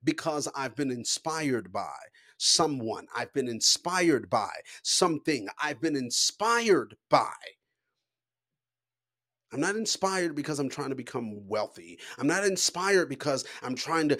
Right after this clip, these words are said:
I'm trying to have all the houses and I'm trying to have all these cars and I'm trying to live this best. That's not the reason for the inspiration. Those are called side effects. It's called side effects of serving.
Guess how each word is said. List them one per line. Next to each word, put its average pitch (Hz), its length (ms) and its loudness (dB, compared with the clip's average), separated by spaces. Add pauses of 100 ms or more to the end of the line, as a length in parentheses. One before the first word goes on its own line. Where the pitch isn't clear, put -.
(120)
I'm 123 100 -4
trying 156 200 -2
to 143 40 -2
have 131 300 0
all 135 300 4
the 117 100 0
houses 110 520 -2
and 90 100 -6
I'm 98 80 -6
trying 143 220 0
to 131 60 0
have 123 220 -2
all 127 140 2
these 120 200 -2
cars 98 460 0
and 87 120 -8 (220)
I'm 110 80 -6
trying 147 200 2
to 139 60 8
live 127 200 4
this 120 140 -2
best. 120 200 0 (100)
That's - 200 0
not 233 200 6
the 180 120 6
reason 208 520 4
for 190 120 4
the 147 100 4 (100)
inspiration. 196 880 4 (600)
Those 226 440 12
are 185 200 8
called 165 380 4
side 240 400 4
effects. - 760 -4 (920)
It's - 240 10
called 214 300 2
side 254 360 6
effects 220 380 4
of - 120 2
serving. - 760 0